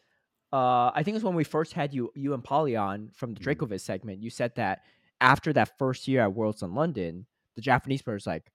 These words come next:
Speaker 1: "Oh, we gotta get our Show six act together," right? Like, 'cause,
Speaker 2: Yeah, but I
Speaker 1: 'cause a
Speaker 2: don't
Speaker 1: lot
Speaker 2: know
Speaker 1: of
Speaker 2: how
Speaker 1: them, they
Speaker 2: much they
Speaker 1: weren't as
Speaker 2: did.
Speaker 1: into it.
Speaker 2: <laughs>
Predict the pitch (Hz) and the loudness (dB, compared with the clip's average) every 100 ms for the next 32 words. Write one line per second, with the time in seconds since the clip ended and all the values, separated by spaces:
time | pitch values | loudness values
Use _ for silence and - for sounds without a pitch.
0 | _ _ _ - 110 90 131 165 123 98 | _ _ _ 0 0 0 2 4 4 2
1 | 104 110 90 - 113 104 - 175 - - | -2 -2 -2 0 -2 2 6 6 4 -2
2 | 107 98 98 107 123 62 110 101 110 104 | -4 -2 -2 0 0 -4 -4 -2 -2 -4
3 | 104 - 90 87 85 95 135 143 110 110 | -10 -6 -2 0 2 4 6 6 6 4
4 | 120 127 139 131 117 143 - 67 - | 2 2 2 2 2 0 -2 -8 0